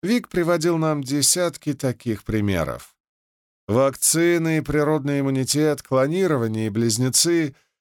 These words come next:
модифицированные продукты. Конечно, он был полностью прав. Хаос породило бы именно утверждение о рукотворности эпидемии.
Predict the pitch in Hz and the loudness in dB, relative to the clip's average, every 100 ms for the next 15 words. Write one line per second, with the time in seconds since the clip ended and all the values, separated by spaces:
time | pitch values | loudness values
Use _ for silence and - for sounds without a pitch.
0 | _ 117 139 160 139 175 - 175 165 165 | _ -2 0 0 -2 -2 0 0 0 0
1 | 160 151 139 135 156 - 143 135 120 147 | 0 0 0 0 -2 -2 -2 -2 -2 -6
2 | 151 156 135 - 107 101 98 95 - 104 | -4 -2 -2 -2 -2 -2 -2 -2 -2 -2
3 | 92 78 - - - 92 87 73 - - | -2 -2 -2 -2 -8 -10 -6 -6 -8 -20
4 | _ _ _ _ _ _ _ _ _ - | _ _ _ _ _ _ _ _ _ -6
5 | 139 139 147 143 - - 127 135 123 143 | 0 2 2 0 -2 -2 0 0 0 0
6 | 147 139 127 139 139 - _ _ - 160 | 2 2 2 0 0 -6 _ _ -2 2
7 | 185 185 180 175 170 170 160 135 156 131 | 2 2 0 -2 -2 -2 -2 0 0 0
8 | 120 151 151 143 139 139 135 135 127 127 | 0 2 2 0 0 0 0 -4 -4 0
9 | 123 120 113 - 110 104 110 98 87 76 | 0 0 -4 -2 -2 0 -2 0 -2 -4
10 | 65 52 | -12 -14